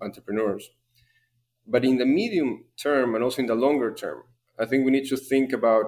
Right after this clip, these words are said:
how the pandemic has been teaching us that we need to create higher quality jobs for women in general, right? Um,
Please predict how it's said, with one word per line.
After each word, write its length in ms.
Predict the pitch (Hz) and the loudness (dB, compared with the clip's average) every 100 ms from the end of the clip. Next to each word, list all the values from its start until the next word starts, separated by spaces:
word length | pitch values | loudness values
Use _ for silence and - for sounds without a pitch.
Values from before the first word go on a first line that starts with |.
| - - | -4 -2
how 140 | 123 | 0
the 80 | 131 | 0
pandemic 380 | - 117 123 120 | 0 0 0 -2
has 100 | 113 | -4
been 280 | 117 113 - _ _ _ - | -4 -6 -8 _ _ _ -6
teaching 420 | 147 143 120 117 | -6 -4 -2 0
us 400 | 107 107 - - _ 101 | 0 0 -6 -14 _ 0
that 280 | 110 110 - - - | 2 0 -4 -20 -18
we 160 | 110 127 | -6 -2
need 220 | 127 123 | -2 -4
to 400 | - 120 113 - _ _ _ | -4 -2 -2 -6 _ _ _
create 380 | - 127 139 135 | -2 2 2 0
higher 320 | 127 123 123 | 2 2 0
quality 400 | - 117 120 117 | -2 -4 -4 -6
jobs 300 | 104 110 110 | -4 -2 -2
for 160 | - 104 | -2 -4
women 300 | 107 107 104 | -2 -2 -2
in 140 | 104 | -2
general, 460 | 101 107 82 - - _ _ _ | -2 -2 -2 -6 -12 _ _ _
right? 180 | - - _ _ _ _ _ _ 107 | -14 -14 _ _ _ _ _ _ 2
Um, 680 | 104 104 98 95 - - | 4 4 2 -2 -8 -16